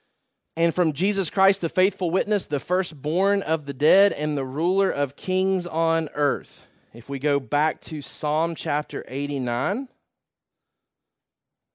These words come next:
verse twenty-seven,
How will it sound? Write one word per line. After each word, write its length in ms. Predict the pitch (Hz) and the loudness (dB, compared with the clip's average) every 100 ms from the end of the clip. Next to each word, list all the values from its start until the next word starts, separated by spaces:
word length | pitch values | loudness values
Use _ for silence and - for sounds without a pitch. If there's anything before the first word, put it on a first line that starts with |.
| _ _ _ _ _ _ _ _ _ _ _ _ _ _ _ _ _ _ _ _ _ _ _ _ _ _ | _ _ _ _ _ _ _ _ _ _ _ _ _ _ _ _ _ _ _ _ _ _ _ _ _ _
verse 180 | 143 135 | -6 -6
twenty-seven, 840 | - 151 139 - 156 170 175 175 | -6 -4 -4 -2 0 0 0 -4